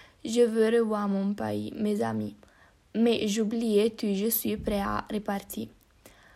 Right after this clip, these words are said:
Je criai, Conseil. Conseil est mon fidèle domestique. Depuis dix ans, il me suit dans tous mes voyages.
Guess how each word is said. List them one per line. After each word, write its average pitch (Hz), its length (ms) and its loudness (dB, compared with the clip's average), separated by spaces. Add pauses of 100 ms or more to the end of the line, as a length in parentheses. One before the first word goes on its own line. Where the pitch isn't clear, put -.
(340)
Je 226 240 6
criai, 226 460 0 (340)
Conseil. 214 720 0 (1300)
Conseil 240 540 4
est 233 60 8
mon 220 220 2
fidèle 220 360 0
domestique. 220 760 -2 (360)
Depuis 214 360 8
dix 220 280 0
ans, 208 180 4 (140)
il 233 100 2
me 226 140 2
suit 202 520 0 (160)
dans 214 280 2
tous 214 160 0
mes 202 160 4
voyages. 190 640 2